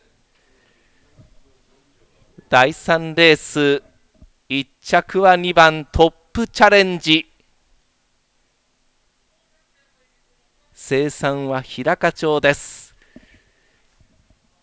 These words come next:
父は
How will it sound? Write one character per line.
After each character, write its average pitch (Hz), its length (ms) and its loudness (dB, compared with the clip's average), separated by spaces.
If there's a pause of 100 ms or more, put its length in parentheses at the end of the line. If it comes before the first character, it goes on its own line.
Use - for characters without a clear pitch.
(1600)
父 - 360 -14
は 113 240 -2